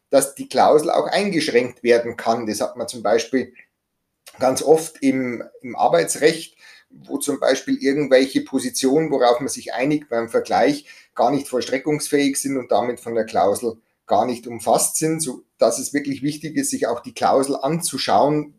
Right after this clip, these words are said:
Was kann ich denn überhaupt aus dieser Klausel vollstrecken? Und der letzte Punkt ist die Zustellung. Und ich glaub, das weiß man auch, das ist so ein bisschen Justitia-artig, diese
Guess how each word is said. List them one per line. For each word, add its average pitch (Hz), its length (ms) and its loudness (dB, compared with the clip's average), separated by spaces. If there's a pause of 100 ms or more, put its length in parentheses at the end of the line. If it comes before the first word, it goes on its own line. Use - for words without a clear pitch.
Was - 280 0
kann 156 200 0
ich 147 160 -2
denn 120 160 -2
überhaupt 110 480 -2
aus 110 240 0
dieser 113 420 0 (300)
Klausel 98 400 0
vollstrecken? 160 840 -2 (360)
Und 139 140 -10
der 131 60 10
letzte 135 400 4
Punkt 151 380 2
ist - 560 -6
die 113 100 -14
Zustellung. 170 840 2 (300)
Und 135 440 -6
ich - 100 -18
glaub, 120 360 2 (180)
das - 280 -6
weiß - 220 2
man 110 160 -2
auch, 117 220 2
das 117 140 -12
ist 127 120 -10
so 135 80 -4
ein 131 60 -4
bisschen 120 240 -10
Justitia-artig, 131 1160 0
diese 117 360 -8